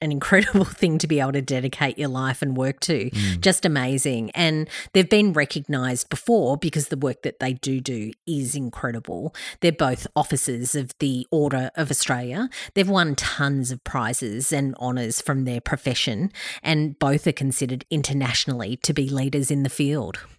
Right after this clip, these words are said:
Speaker 2: Yes, and Claire, they are both ardent campaigners for prevention.
Speaker 1: Yeah, they sure are. So in accepting their Aussie of the Year award, they called for advertisers and social media influencers to stop glamorising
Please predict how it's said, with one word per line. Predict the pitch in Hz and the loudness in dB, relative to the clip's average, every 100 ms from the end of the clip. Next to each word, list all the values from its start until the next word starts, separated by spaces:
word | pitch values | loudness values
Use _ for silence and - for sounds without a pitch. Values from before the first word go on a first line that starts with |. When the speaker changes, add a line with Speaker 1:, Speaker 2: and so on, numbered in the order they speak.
| - | 2
Speaker 2:
Yes, | 117 - - | 2 2 0
and | 123 123 | 2 2
Claire, | - 147 127 98 104 120 | 2 4 6 6 2 2
they | 113 | 4
are | 107 | 4
both | 101 113 139 147 - | 4 4 4 2 -2
ardent | 101 107 120 120 | 2 4 4 0
campaigners | - 98 95 - 101 95 95 92 - | 0 0 0 2 2 4 2 0 -6
for | - 95 92 101 - | -2 2 2 2 -2
prevention. | - 87 95 101 - - - _ - | -4 0 2 0 -2 -8 -10 _ -4
Speaker 1:
Yeah, | 147 - - | -4 -4 -4
they | 139 | -2
sure | - 156 131 | 0 0 -2
are. | 123 120 113 | -4 -4 -4
So | - 175 143 135 - - - | 0 2 2 0 -2 -6 -2
in | - 226 | 4 4
accepting | 208 - 156 - 151 147 | 4 -2 -2 0 2 2
their | 139 135 131 - | 2 2 0 2
Aussie | 175 151 135 | 2 4 0
of | 127 | 0
the | 131 | -4
Year | 123 139 | 0 0
award, | 135 127 127 123 | 0 -2 -4 0
they | 156 | 0
called | 160 - 151 143 | 0 0 0 0
for | 151 - | -2 -2
advertisers | 143 - 147 - 120 127 - 135 | -4 -4 -6 -4 -4 -2 -2 -2
and | 135 131 | -2 0
social | - 131 - | 0 0 -2
media | 131 127 131 135 127 | -2 0 0 -2 -2
influencers | 151 - 143 123 123 - 107 123 - - - | -4 -2 -4 -2 -4 -4 -4 -6 -6 -10 -8
to | - - | -2 0
stop | - 170 170 - | 4 4 2 0
glamorising | - 143 131 135 135 127 135 139 | -4 0 0 2 0 0 0 -2